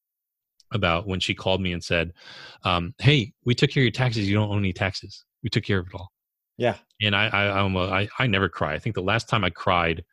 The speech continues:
Speaker 1: um, before my divorce, obviously, was, like, in ninth grade when Arnold Schwarzenegger dies in Terminator two, like, the thumb goes down into the
Speaker 2: Yeah,
Speaker 1: lava.
Speaker 2: yeah, yeah.
Speaker 1: I'm like, "Oh, man, <laughs> this,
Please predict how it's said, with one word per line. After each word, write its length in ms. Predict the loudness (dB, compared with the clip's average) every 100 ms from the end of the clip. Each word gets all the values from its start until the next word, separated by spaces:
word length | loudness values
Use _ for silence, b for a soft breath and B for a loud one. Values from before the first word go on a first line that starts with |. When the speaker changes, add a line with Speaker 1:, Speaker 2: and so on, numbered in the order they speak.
| b b b b
Speaker 1:
um, 200 | -4 -2 -2
before 240 | 0 2
my 100 | 2
divorce, 420 | 2 2 2 4
obviously, 460 | 2 2 0 0 0
was, 260 | 2 2
like, 180 | 0 0
in 120 | 0
ninth 320 | 2 2 0 2
grade 300 | 4 4 2
when 240 | 0 0
Arnold 280 | 2 4 2
Schwarzenegger 720 | 2 2 2 2 2 0 0
dies 360 | 2 2 2 0
in 80 |
Terminator 420 | 2 2 4 4 2
two, 200 | 4 2
like, 120 | 2
the 120 | -2 0
thumb 240 | 2 4 4
goes 200 | 4 6
down 200 | 6 6
into 140 | 6
the 60 | 8
Speaker 2:
Yeah, 20 |
Speaker 1:
lava. 200 | 8 8
Speaker 2:
yeah, 180 | 6 8
yeah. 160 | 8 4 0
Speaker 1:
I'm 60 | 4
like, 120 | 6
"Oh, 140 | 8 6
man, 160 | 4 0 _
<laughs> 140 | _
this, 140 | -2